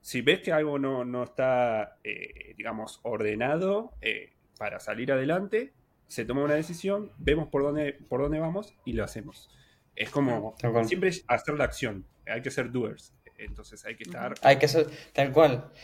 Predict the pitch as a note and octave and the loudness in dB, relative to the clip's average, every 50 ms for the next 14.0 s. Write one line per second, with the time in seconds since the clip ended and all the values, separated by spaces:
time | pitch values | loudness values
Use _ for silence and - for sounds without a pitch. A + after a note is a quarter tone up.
0 | - - _ - D#3+ - B3 B3+ - - - - - - - D#3 - F#3+ G3+ A3+ | -20 -14 _ 6 10 10 10 10 8 4 -2 -6 -8 -6 -4 -2 0 0 2 4
1 | B3+ G#3 - - D3 - F3+ F#3 - - G3 F3+ F3 F3 F3 G#3 F#3 E3 D3+ C3 | 4 4 6 4 4 4 0 -2 4 8 10 10 10 10 8 6 6 6 4 4
2 | - D3 C3+ C3 B2+ B2 A#2 - - - - - - A#2+ - - B2 B2 B2+ C3 | 0 0 0 2 0 0 0 -4 -8 -12 -8 -6 -4 -4 -4 -4 -6 -4 -4 0
3 | - E3 D#3 D3 C#3+ B2 B2 C3 C3+ C#3+ D3+ C3 A#2+ B2 B2 A#2 A#2+ B2 C3 C#3 | 0 0 0 2 4 4 4 4 6 8 8 8 8 6 6 6 6 6 6 4
4 | C3+ C3 A#2+ A2+ - - - - - - _ - - B2 B2+ D3 D#3 D#3 C3 - | 2 0 -2 -4 -6 -10 -10 -10 -10 -12 _ -8 -6 0 2 4 2 4 4 6
5 | C3 C3 C#3+ D3+ C#3+ B2 A2 G#2+ - A#2 A#2+ - - C3+ C3+ C3+ C3+ B2+ B2 - | 8 10 10 10 10 8 6 6 2 0 0 4 4 4 4 4 0 -2 -4 -6
6 | - B2+ A#2+ A#2 A2+ G#2+ G#2+ - - _ _ C3 - C3+ B2+ B2+ B2 C#3 C#3 C3 | -8 -8 -6 -6 -6 -8 -8 -10 -16 _ _ -10 -8 0 2 4 6 6 6 4
7 | C#3 C#3+ - - _ _ _ _ _ _ - B2 D3 D3 D#3 E3 E3+ F3+ F3 F3+ | 2 -2 -8 -14 _ _ _ _ _ _ 0 2 6 8 8 8 8 8 8 6
8 | F3+ - - - C3+ C#3+ D3 E3+ E3+ F3 F3+ E3+ F3 F3 E3 E3+ E3+ F3 E3+ E3+ | 6 2 -4 0 2 2 4 4 4 4 2 4 6 6 6 6 6 8 10 10
9 | E3+ E3+ F3+ F3 E3+ E3 D3+ C#3 C3 B2 A#2+ A#2 A2 - - - _ _ _ _ | 8 8 6 8 8 8 10 10 8 8 8 6 4 2 -4 -16 _ _ _ _
10 | _ _ _ _ - - C3 B2 B2+ A#2+ A#2+ B2+ B2+ - C3 C3 C3+ C3 C3+ D3+ | _ _ _ _ -20 -16 -6 -2 0 0 0 0 0 2 6 6 6 6 6 2
11 | E3 E3 - - - - C3 C#3 C#3+ D#3 D#3+ F3 F3+ F3+ - - - - C#3+ C#3+ | 0 0 -2 -2 -2 0 2 4 4 4 4 4 4 2 2 0 4 6 6 8
12 | D3 C#3+ C#3+ - - D3+ D#3 D3+ D3+ C#3+ - E3 D#3 D#3 D#3+ D#3+ F3 F3 - D3+ | 6 4 0 2 6 6 6 8 8 10 10 10 10 10 10 10 10 10 8 6
13 | C#3+ C#3+ D3+ F3+ F#3+ F3+ D#3 C3+ C3 - - - - - - - - - - | 6 6 6 6 6 4 2 2 4 4 4 4 4 0 -6 -10 -12 -18 -20